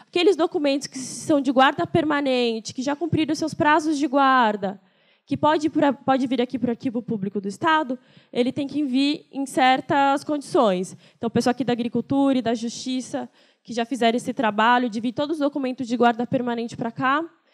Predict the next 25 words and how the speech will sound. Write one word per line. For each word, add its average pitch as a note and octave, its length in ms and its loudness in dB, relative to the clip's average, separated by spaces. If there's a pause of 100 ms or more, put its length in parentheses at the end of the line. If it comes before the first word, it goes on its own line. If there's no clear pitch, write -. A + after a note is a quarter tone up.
(160)
já B3+ 160 -2
conhece C#4+ 380 -4
bem. F#3 420 -4 (220)
Então, D4+ 160 -2
quais E4+ 180 2
que - 40 -14
são F4+ 160 -2
esses, C#4+ 400 -6
esses B3 380 -4
trabalhos A#3 640 2
que C4+ 120 -2
aqui A#3+ 180 -6
tá C4 140 -2
na A#3+ 140 -2
instrução B3 320 -2
normativa? B3 760 -2 (280)
Fazer D4+ 220 -2
higienização, C#4+ 1000 0 (320)
fazer B3+ 220 -2
uma B3 160 -2
limpeza, C4+ 720 2
tirar B3+ 240 -4
toda A#3+ 240 -4
a - 20 -4
poeira C#4 720 2